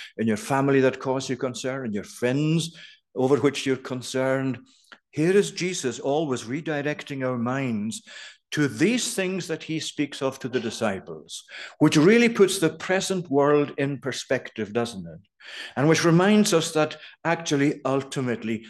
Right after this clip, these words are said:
that's what our mind should be focused on. Not the immediate present, but what lies ahead, the future that God has prepared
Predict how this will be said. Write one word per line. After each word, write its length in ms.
that's 340
what 140
our 120
mind 340
should 140
be 120
focused 600
on. 500
Not 420
the 140
immediate 540
present, 520
but 200
what 120
lies 340
ahead, 560
the 120
future 380
that 220
God 260
has 200
prepared 840